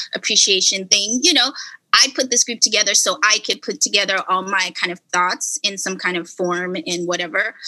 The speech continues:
Um, so that's what these Black women are helping me do when I'm helping them kind of raise funds for their project. And I'm very much working on a book around the Black feminist protest. <laughs> So right now, you will hear, hear on Thursday my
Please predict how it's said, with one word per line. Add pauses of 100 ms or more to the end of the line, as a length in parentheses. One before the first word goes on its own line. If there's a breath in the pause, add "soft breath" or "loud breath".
(220 loud breath)
Um,
so
that's
what (160)
these
Black
women (140)
are
helping
me
do
when (100)
I'm
helping
them
kind
of
raise
funds
for
their
project. (360 loud breath)
And (160)
I'm
very
much
working
on (220)
a
book
around
the
Black
feminist
protest.
<laughs>
So
right
now, (400 loud breath)
you
will
hear, (180)
hear
on
Thursday
my